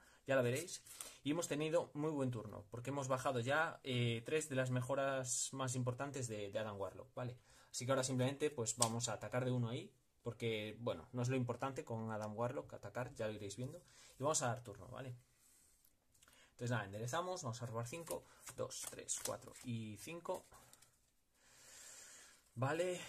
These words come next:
hechizo de convocación, capa de Warlock. Hay que decir que había limitaciones en el, en, en el evento este, que nos decía que solo podíamos jugar con dos aliados que no fuesen guardianes. Si hubiese sido de otro modo, a lo mejor hubiese metido otros aliados, pero bueno, ya lo iréis viendo, ¿vale?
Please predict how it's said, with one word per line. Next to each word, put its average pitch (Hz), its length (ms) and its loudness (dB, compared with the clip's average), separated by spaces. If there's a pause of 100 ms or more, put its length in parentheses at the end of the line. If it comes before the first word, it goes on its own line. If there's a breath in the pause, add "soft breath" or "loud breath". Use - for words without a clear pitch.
(140 loud breath)
hechizo 135 340 -2
de 127 80 -2
convocación, 165 840 2 (300 loud breath)
capa 131 240 2
de 113 80 0
Warlock. 156 440 4
Hay 170 140 2
que 175 140 0
decir 165 380 -4 (440 loud breath)
que - 80 2
había 143 180 10
limitaciones 127 720 6
en 117 160 4
el, 110 400 0
en, 117 600 4
en 123 160 4
el 120 80 8
evento 120 340 6
este, 117 240 2
que 120 80 -4
nos 120 120 6
decía 143 320 2
que 143 100 -2
solo 143 200 4
podíamos 143 340 2
jugar 151 340 6
con 123 300 6
dos 156 200 4
aliados 156 400 2
que - 80 -2
no 131 140 2
fuesen 143 320 0
guardianes. 101 640 -2 (540 loud breath)
Si - 280 4
hubiese 156 260 4
sido 180 200 8
de 175 60 8
otro 156 160 4
modo, 170 200 8
a 151 40 8
lo 143 60 4
mejor 139 260 2
hubiese 156 200 0
metido 139 300 2
otros 127 240 -2
aliados, 95 500 -2
pero 101 140 -2
bueno, 98 320 -4
ya 135 160 4
lo 151 60 4
iréis 120 240 2
viendo, 90 200 -6
¿vale? 117 240 -4